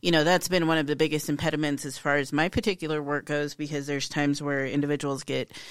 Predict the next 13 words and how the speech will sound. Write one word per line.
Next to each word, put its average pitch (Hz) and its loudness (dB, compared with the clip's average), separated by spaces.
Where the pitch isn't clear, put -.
um, 131 2
jealous 147 0
that 143 -4
they 147 0
don't 143 -2
have 139 -2
the 139 -4
skill 151 -2
set 147 -6
that 139 -4
I 139 0
have, 160 2
um, 143 4